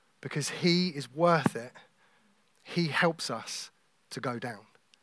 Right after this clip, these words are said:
orchestrates circumstances to take us down, but not to stay down.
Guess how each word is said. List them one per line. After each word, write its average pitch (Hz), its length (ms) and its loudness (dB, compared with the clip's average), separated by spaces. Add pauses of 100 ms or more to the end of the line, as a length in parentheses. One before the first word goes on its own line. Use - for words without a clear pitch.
(600)
orchestrates 165 600 2
circumstances 127 1120 -4 (280)
to 139 100 -4
take 135 260 -2
us 123 100 -6
down, 123 220 -4 (1300)
but 147 100 -2
not 160 320 8
to 175 80 -6
stay 151 320 2
down. 107 260 -10